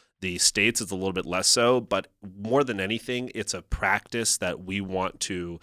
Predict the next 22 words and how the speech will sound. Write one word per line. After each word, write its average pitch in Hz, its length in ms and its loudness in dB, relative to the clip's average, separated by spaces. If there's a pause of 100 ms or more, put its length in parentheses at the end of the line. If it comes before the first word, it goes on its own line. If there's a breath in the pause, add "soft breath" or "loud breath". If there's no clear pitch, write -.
(320 soft breath)
stop - 640 4
and 90 240 -8
have, 92 220 -2
like, - 280 -6
just, 139 200 0 (100)
you 139 120 2
know, 98 200 2
nip 143 300 4
in 110 80 0
the 95 80 0
bud, 90 300 2
basically. 85 480 -4
And 90 80 -8
that's 92 140 -4
why 101 120 0
net 98 180 -2
neutrality 95 540 -2
is 95 100 0
such - 180 -2
a 101 40 -6
big 90 200 -6
fight 90 400 -2